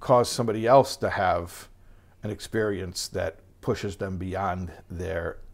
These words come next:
spiritual capacity and is a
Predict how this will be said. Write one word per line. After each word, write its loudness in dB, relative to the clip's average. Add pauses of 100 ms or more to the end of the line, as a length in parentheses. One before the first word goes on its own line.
(140)
spiritual -6
capacity -6 (720)
and -8
is -6
a -8